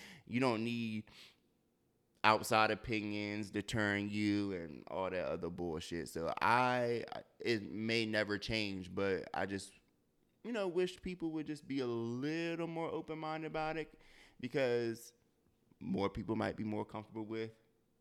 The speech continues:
expressing who they are, being who they are. You know what I'm saying?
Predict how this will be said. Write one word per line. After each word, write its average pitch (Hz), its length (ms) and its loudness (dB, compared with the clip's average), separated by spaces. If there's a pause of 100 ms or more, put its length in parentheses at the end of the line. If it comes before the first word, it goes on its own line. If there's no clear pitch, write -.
(200)
expressing 95 540 -2
who 107 140 -2
they 117 140 2
are, 127 340 -2 (580)
being 107 240 -2
who 147 160 0
they 95 160 0
are. 58 260 0
You 117 60 -4
know 135 80 0
what 131 40 2
I'm 131 60 -2
saying? 147 360 -2